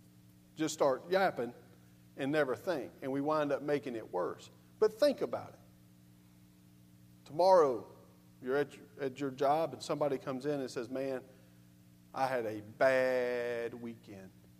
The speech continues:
Kid went and did this, w-, husband, wife went and did th-," whatever it is. Before you respond to it, think about it.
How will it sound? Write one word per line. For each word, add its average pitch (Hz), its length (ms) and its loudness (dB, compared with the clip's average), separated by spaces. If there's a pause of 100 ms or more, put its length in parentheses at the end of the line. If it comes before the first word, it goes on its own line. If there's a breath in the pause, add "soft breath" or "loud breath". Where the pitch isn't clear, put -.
(800)
Kid 147 320 -6
went 143 260 -8
and 135 80 -16
did 120 280 -6
this, 117 280 -10
w-, - 180 -16 (120)
husband, 143 380 -4
wife 127 320 -4
went 123 180 -10
and 123 80 -14
did 117 200 -8
th-," - 120 -20
whatever 123 360 -6
it 90 80 -14 (120)
is. - 160 -20 (1120 loud breath)
Before 269 380 -4
you 214 160 -4
respond 151 600 -4
to 127 120 -8
it, 113 100 -10
think 151 320 -6
about - 320 -16
it. - 100 -20